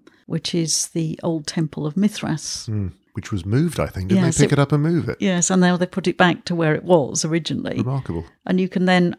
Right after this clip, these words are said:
Speaker 1: add that with the amphitheatre under Guildhall, do a whole, and then a bit of Roman wall, and then you,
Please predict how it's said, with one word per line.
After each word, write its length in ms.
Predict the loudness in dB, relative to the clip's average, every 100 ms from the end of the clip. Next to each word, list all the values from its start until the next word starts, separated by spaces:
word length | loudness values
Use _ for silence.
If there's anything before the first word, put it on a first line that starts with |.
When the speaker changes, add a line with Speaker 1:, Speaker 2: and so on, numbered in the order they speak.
| -4
Speaker 1:
add 220 | -4 0
that 260 | 0 0 -4
with 380 | 0 0 0 -8 _ _ _ _ _
the 160 | -2 2
amphitheatre 800 | 2 0 -6 -2 -2 0 -2 -4 0
under 220 | 0 0
Guildhall, 580 | 0 -2 -2 -6 -8 -14 _ -12 -6
do 100 | -4
a 40 |
whole, 220 | -4 -6 -2
and 100 | 2
then 260 | 4 2 -2
a 40 | _ -4
bit 100 | 0
of 100 | 2
Roman 300 | 2 2 4
wall, 340 | 4 6 2
and 100 | 2
then 140 | 2
you, 180 | 2 -2